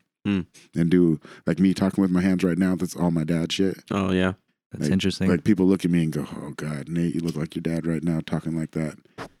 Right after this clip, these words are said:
Speaker 2: And
Speaker 3: I feel like I got my low-key nature from my dad.
Speaker 2: Yeah.
Speaker 3: Even though I wasn't around him much at all.
Speaker 1: I have, I have no idea.
Speaker 2: Yeah, people talk about, like, my physical stuff.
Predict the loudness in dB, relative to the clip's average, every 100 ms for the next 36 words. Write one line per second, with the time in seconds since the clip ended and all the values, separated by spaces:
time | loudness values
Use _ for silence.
0 | _ _ _ -8 0 2 2 0 -4 -4
1 | -4 -4 -6 -8 -6 -2 -4 -4 -4 -4
2 | -4 -6 -6 -6 -6 -6 -8 -8 -8 -10
3 | -20 _ _ _ _ -20 _ -2 0 0
4 | -2 -12 -8 -6 -4 -4 -4 -4 -4 -6
5 | -6 -6 -6 -6 -6 -6 -6 -8 -18 _
6 | _ _ -20 _ -6 -4 -4 -6 -4 -4
7 | -2 0 0 0 -2 -2 -6 _ _ _
8 | _ _ _ _ _ _ _ _ 0 4
9 | 4 4 2 2 0 0 -2 0 0 0
10 | -2 -4 -4 -2 -4 -6